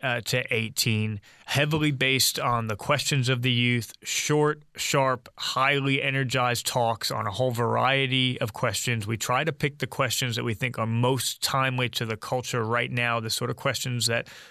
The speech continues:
uh, people are gonna get from their friends and their classmates.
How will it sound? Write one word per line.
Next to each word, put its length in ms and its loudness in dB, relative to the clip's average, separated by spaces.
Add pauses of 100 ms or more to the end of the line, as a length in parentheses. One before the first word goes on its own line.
(140)
uh, 160 0
people 280 0
are 80 2
gonna 280 0
get 240 0
from 160 -2
their 120 0
friends 540 -2 (240)
and 160 0
their 140 2
classmates. 840 -2